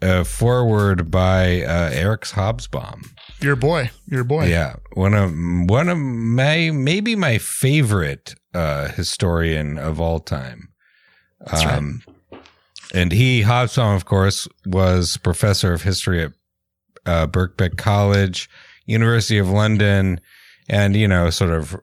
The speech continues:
Speaker 1: m-, man about town for many decades.
Speaker 2: Yep.
Speaker 1: Um,
Speaker 2: Yeah, yeah.
Speaker 1: and
Speaker 2: He, he not only wrote, wrote the, the, um, the foreword, um, but is one of the five central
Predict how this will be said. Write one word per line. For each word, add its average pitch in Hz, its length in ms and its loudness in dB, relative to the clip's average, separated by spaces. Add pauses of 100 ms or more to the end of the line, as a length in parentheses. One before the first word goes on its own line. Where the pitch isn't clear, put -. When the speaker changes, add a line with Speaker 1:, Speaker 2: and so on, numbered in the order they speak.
(120)
Speaker 1:
m-, 90 400 -4
man 98 280 4
about 87 340 0
town 82 440 -2
for 82 120 -8
many 80 240 -6
decades. 71 800 -8 (640)
Speaker 2:
Yep. 151 200 -4
Speaker 1:
Um, 76 640 -4
Speaker 2:
Yeah, 151 160 0
yeah. 151 240 -2
Speaker 1:
and 147 100 -4
Speaker 2:
He, 185 300 -2
he 175 180 -4
not 170 220 0
only 170 320 0
wrote, 147 440 -2 (140)
wrote 151 280 -2
the, 131 220 -2
the, 135 280 0
um, 127 360 -2
the 143 100 -2
foreword, 156 600 -2 (520)
um, 135 540 0 (200)
but 147 200 -4
is 139 240 0
one 139 200 0
of 139 160 0
the 135 100 -2
five 147 420 -2
central 139 840 0